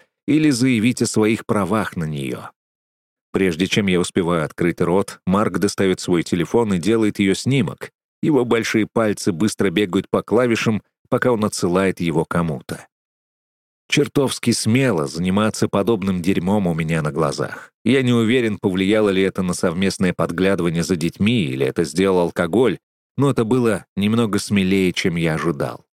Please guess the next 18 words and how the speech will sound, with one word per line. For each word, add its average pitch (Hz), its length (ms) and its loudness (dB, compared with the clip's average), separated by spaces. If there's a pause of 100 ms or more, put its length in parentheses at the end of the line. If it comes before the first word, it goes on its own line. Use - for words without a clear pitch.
(420)
Моя 101 340 2
рука 85 320 0
опускается 87 680 -2
на 80 80 -2
его 73 200 0
телефон, 90 520 -2
останавливая 78 640 -2
его. - 320 -8 (720)
Он 104 160 0
смотрит 107 480 0
на 95 80 0
меня, 78 420 -2 (120)
его 78 260 0
глаза 80 340 0
расширены, 87 680 -2 (180)
а 101 100 0
щеки 98 500 0 (120)
раскраснелись. 82 1040 -4